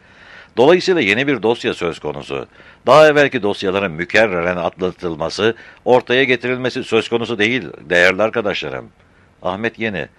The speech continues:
Nereye varmaya çalışıyorsun? Maddeyle ilgisi var mı? Atilla Kart.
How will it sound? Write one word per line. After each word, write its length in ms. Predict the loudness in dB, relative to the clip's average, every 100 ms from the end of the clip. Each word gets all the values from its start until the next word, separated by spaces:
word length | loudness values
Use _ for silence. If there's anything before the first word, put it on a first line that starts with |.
| _ _ _
Nereye 340 | -4 2 4 6
varmaya 280 | 4 4
çalışıyorsun? 640 | 2 2 0 -2 -2 -4 -2
Maddeyle 500 | 0 2 2 2 0
ilgisi 300 | -2 -4 0
var 160 | 0
mı? 300 | 0 -4 -6 -12 _ _ _ _ _
Atilla 300 | -10 -4 -4
Kart. 220 | -4 -10